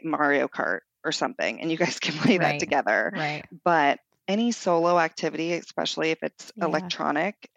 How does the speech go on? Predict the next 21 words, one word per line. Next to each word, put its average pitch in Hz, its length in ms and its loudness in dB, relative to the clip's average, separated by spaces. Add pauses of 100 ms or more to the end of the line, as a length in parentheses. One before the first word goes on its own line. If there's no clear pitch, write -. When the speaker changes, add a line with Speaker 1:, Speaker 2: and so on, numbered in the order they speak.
Speaker 1:
and 156 260 -4
something 156 400 -2
that 131 100 -4
she's 151 320 -4
not 143 360 0 (320)
into, 208 580 -2 (100)
don't 170 280 -2 (160)
bring 90 180 -2
it. 69 180 -4 (540)
And 175 120 -4
you 175 100 -2
look 175 180 -4
ridiculous 139 520 -4
carrying 147 460 -4
a 143 160 0 (120)
fifty-five 147 520 -2
inch 131 240 -2
television 123 600 -4
down 107 240 -2
the 104 80 -6
hallway 82 480 -6